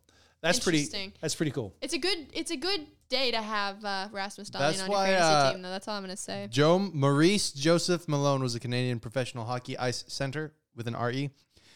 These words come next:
Speaker 3: He played in the National Hockey League Asso-, uh, National Hockey Association and the National Hockey League for the Quebec Bulldogs, Montreal Canadiens, and Hamilton Tigers from nineteen ten to nineteen twenty-four.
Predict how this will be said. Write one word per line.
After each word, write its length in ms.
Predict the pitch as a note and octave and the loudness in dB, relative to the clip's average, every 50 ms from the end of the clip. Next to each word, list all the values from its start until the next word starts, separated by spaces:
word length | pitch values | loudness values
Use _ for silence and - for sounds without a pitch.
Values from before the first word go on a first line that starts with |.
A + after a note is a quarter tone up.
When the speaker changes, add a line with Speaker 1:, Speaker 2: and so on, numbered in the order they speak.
| _ _ - | _ _ -4
Speaker 3:
He 100 | C3+ B2 | -2 2
played 140 | C3+ C3 | 2 2
in 120 | B2+ B2 A#2+ | 2 2 0
the 80 | A#2+ | 0
National 340 | A#2+ A#2+ A#2+ A#2 - B2 A#2 | 0 0 0 -2 -2 -2 -2
Hockey 300 | A2+ B2 B2+ B2 - C3+ | 0 0 0 -2 -2 0
League 200 | B2+ C3 B2+ A#2 | 0 0 0 0
Asso-, 300 | B2+ - - C#3 C3 B2+ - | 0 0 0 0 0 0 -2
uh, 80 | C3+ C3+ | -4 -2
National 360 | D3+ D3 D#3+ D#3+ D3+ - D3 | 0 2 2 2 0 0 0
Hockey 200 | D3+ D#3 C#3 D3 | 0 0 0 0
Association 500 | C3+ C#3 D3+ C3 B2+ D3 C#3+ C#3+ C#3+ D3 - | -2 -2 -2 0 0 0 0 0 -2 -4 -4
and 140 | D3 D3 | -2 -2
the 80 | C#3+ C3 | -2 0
National 340 | B2+ B2+ B2+ B2 - B2+ A#2 | 0 0 -2 -2 -2 -4 -2
Hockey 220 | A#2 C3+ C3 - C3+ | -2 -2 -4 -2 -4
League 160 | C3+ C3 - | -4 -4 -4
for 120 | - B2 A2+ | -4 -4 -2
the 100 | G#2+ G2+ - - - - - - | -2 -4 -8 -12 -20 -20 -10 -6
Quebec 380 | - B2+ A#2 C3 C#3 - - - - | -2 2 2 2 2 0 -4 -14 -6
Bulldogs, 500 | A#2+ C3 C#3+ C#3+ E3 E3 E3+ E3+ - - - C#3 C#3+ | -2 0 2 2 4 2 2 0 -4 -10 -20 -12 -8
Montreal 280 | C3 B2 - C3 A#2+ - | -8 -4 -2 -2 -2 -2
Canadiens, 460 | - B2 A#2+ A#2+ C3 C#3+ D3 - - | -2 0 0 0 0 -2 -4 -6 -8
and 140 | A#2 A2 G2+ | -8 -8 -6
Hamilton 380 | - A#2+ B2 C3 B2+ D3 C3 | -6 -6 -6 -6 -6 -6 -6
Tigers 320 | - C3 B2 C3+ D3 D3 - | -4 -4 -4 -4 -4 -6 -8
from 220 | - A#2 G#2+ A2 - | -8 -10 -10 -10 -10
nineteen 400 | A#2 A#2 A#2+ - C3 C#3 B2+ A2+ | -8 -8 -8 -8 -6 -8 -8 -6
ten 180 | - C3+ C#3 C3 | -6 -6 -6 -8
to 80 | B2 A2 | -8 -8
nineteen 440 | G#2 G#2 A2+ - - - C3 B2 A#2+ | -8 -8 -8 -10 -12 -12 -12 -12 -12
twenty-four. 760 | - - A2+ A2 A2 - A2+ A2 - _ - G#2+ G2 F#2 | -12 -12 -12 -12 -10 -10 -12 -12 -12 _ -12 -12 -12 -12